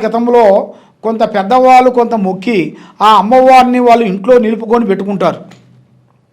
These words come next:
ఆ అమ్మవారిని నిలుపుకొని పెట్టుకున్న తర్వాత వాళ్ళకి పె-, ఎందుకంటే వాళ్ళ తల్లిదండ్రులు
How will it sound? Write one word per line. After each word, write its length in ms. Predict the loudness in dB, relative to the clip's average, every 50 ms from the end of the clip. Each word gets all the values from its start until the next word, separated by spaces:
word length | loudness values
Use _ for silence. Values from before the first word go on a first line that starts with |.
| _ _ _ _ _ _ _ -20 _ _ _ 0 2
ఆ 40 | 4 4 4
అమ్మవారిని 520 | 4 4 4 6 6 4 4 2 2 -2 -2
నిలుపుకొని 460 | -4 -6 -6 -6 0 2 2 2 2 2 -2
పెట్టుకున్న 320 | -2 -2 -2 -4 -4 -4 -4 -4 -2
తర్వాత 380 | -2 0 2 4 2 2 4 2 2 2 2 0 -4 -10 -18 -20 -20 -20 -20 _ _ -6 0
వాళ్ళకి 400 | 2 4 4 4 2 0 -2 -2 -2 -2 -2 -2 -4 -10
పె-, 160 | -12 -12 -12 -18 -20 -20 _ _ _ _ -6 -4
ఎందుకంటే 340 | -4 0 2 2 2 4 4 4
వాళ్ళ 120 | 4 4 2 2
తల్లిదండ్రులు 520 | 0 0 0 0 0 0 0 0 0 0